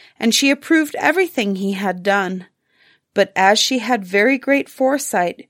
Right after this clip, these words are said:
she thought when the princess should awake, she might not know what to do with herself, being all alone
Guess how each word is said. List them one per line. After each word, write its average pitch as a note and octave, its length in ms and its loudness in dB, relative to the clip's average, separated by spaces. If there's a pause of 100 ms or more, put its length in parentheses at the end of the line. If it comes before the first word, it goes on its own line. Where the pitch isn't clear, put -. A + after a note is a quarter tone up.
(120)
she - 220 -6
thought A#3 280 0
when C4+ 140 4
the C#4 80 0
princess D4+ 480 0
should C#4 240 -4
awake, A3+ 480 -2 (420)
she - 160 -2
might C#4+ 240 4
not D4 180 2
know A3+ 140 2
what F#3 300 0
to - 120 -6
do A3+ 280 -2
with A4+ 160 -2
herself, F#3 720 -6 (380)
being F3 360 -2
all G3 440 0
alone E3+ 540 -2